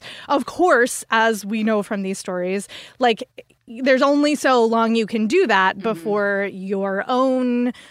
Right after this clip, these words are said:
Speaker 1: sort of moral compass gets skewed and you have to start deciding, like, what are you willing to be complicit in?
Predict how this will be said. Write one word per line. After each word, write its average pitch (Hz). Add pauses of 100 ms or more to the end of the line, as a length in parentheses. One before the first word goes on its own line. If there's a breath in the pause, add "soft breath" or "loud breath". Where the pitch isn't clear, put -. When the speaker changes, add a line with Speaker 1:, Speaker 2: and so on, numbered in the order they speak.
(100)
Speaker 1:
sort 226
of 208
moral 226
compass 208
gets -
skewed 294
and 214
you 208
have 208
to 220
start 190
deciding, 208
like, 175 (280 loud breath)
what 233
are 240
you 220
willing 202
to 214
be 190
complicit 214
in? 180